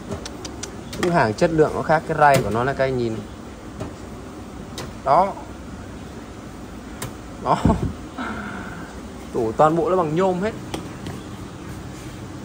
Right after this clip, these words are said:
Hàng của Human. Đó. Mặt xanh viền nhôm. Con này làm tủ đồ nghề đẹp lắm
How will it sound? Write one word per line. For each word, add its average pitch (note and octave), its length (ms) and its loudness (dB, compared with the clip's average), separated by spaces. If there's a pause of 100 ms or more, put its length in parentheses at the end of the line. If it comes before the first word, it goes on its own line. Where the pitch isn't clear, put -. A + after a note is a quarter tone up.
(400)
Hàng B2+ 240 -2 (120)
của G2+ 320 0 (340)
Human. F#3+ 400 6 (420)
Đó. B2+ 120 -4 (1300)
Mặt B2 160 -4
xanh C#3+ 420 0
viền B2+ 320 2
nhôm. C#3+ 200 2 (680)
Con D3 100 -2
này D3 180 2
làm D3 180 2
tủ C3 180 4
đồ C#3 120 8
nghề D3 220 4
đẹp B2+ 180 4
lắm D#3+ 240 6